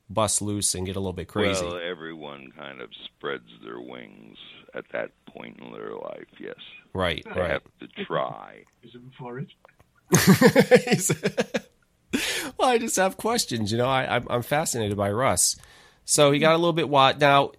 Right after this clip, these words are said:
Speaker 1: can, can you think of one story, one thing in particular, any time between Russ was born and today that happened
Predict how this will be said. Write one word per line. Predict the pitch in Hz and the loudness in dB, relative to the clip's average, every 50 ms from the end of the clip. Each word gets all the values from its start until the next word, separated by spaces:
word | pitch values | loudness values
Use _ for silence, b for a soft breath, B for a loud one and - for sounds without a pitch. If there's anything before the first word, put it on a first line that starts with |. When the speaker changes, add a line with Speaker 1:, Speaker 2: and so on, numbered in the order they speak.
| b b b b b b b _ _ _ _ - - - | b b b b b b b _ _ _ _ -18 -8 -2
Speaker 1:
can, | - 170 165 170 160 - - - _ _ _ - 165 | 0 0 0 0 -2 -6 -10 -20 _ _ _ -18 -6
can | - - 175 170 165 | 0 2 2 4 4
you | 180 208 240 254 269 277 269 - _ - 202 - - _ _ - - 87 117 135 - | 2 0 0 0 -2 -2 -4 -8 _ -16 -18 -18 -18 _ _ -20 -20 -18 -18 -16 -14
think | - - 175 170 165 151 | -6 0 2 2 4 4
of | 156 139 120 101 | 4 2 2 2
one | 117 120 123 127 143 147 160 175 175 170 | 0 -2 2 4 4 4 4 4 2 2
story, | - - - - 151 143 127 117 107 107 | 2 2 2 2 2 2 4 4 2 2
one | 107 107 110 113 123 135 147 180 220 233 240 226 196 _ _ _ _ - | 0 -2 -2 2 4 4 4 4 2 0 -2 -4 -6 _ _ _ _ -20
thing | - - - - 165 160 156 160 - | -16 -10 -4 -2 0 2 2 2 2
in | - 147 139 | 0 0 -2
particular, | 147 135 - - 143 - - 131 113 104 101 98 | -2 -4 -2 -2 -4 -2 -2 -2 0 0 0 2
any | - 127 160 202 196 | 4 2 2 2 0
time | - - 185 175 170 160 | -4 -4 -2 0 0 -2
between | 156 147 - - 139 135 127 123 117 | -2 -6 -8 -4 -2 -2 0 0 0
Russ | 110 127 151 165 - - | 0 0 2 2 0 0
was | 185 190 165 127 | 0 0 -2 -2
born | 110 117 143 147 147 143 139 135 135 135 135 135 135 131 - _ | -2 -2 0 0 2 2 2 2 4 4 2 2 0 -2 -2 _
and | - 113 107 107 107 107 107 98 - | 0 2 2 2 0 -2 -4 -4 -4
today | - 127 113 98 98 98 127 135 135 127 113 95 82 78 78 76 69 - _ _ _ _ _ _ _ _ _ _ _ _ | -2 -2 -2 -4 -4 2 4 6 6 8 6 4 2 0 -4 -10 -10 -14 _ _ _ _ _ _ _ _ _ _ _ _
that | - 135 131 123 | 2 2 2 2
happened | - - 151 151 156 156 - 139 127 117 113 113 113 - - | 0 2 4 6 6 6 4 2 2 2 2 2 2 0 -4